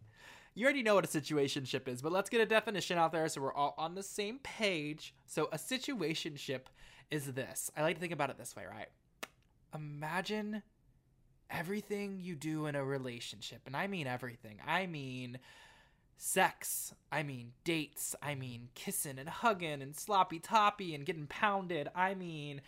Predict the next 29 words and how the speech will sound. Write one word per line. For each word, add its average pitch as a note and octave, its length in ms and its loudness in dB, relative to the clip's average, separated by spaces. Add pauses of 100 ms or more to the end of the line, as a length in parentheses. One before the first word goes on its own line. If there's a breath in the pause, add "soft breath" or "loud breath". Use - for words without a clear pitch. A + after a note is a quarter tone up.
(200 loud breath)
going E3+ 520 2
to - 80 -8
meet D3+ 200 -6
their C#3 120 -6 (160)
friends, F3+ 540 4
partying, F#3 720 2
hanging G3 340 -4
out, F#3 400 6
like, C#3+ 460 2 (380 loud breath)
going G3 200 4
to G3+ 60 6
their F3+ 120 2
favorite F3+ 360 2
places, F3+ 600 0
watching F3+ 320 0
their E3 100 -2
favorite F3 380 0
movies, D#3+ 640 4
sharing F3 420 4
music, F#3+ 400 0
sending G#3+ 300 4
each F#3 160 0
other D#3+ 180 6
memes, G3 400 0
TikToks, G3+ 560 4
et E3+ 120 -4
cetera. E3+ 340 4 (240 loud breath)
I'm F#3 120 -2
talking D#3 360 -2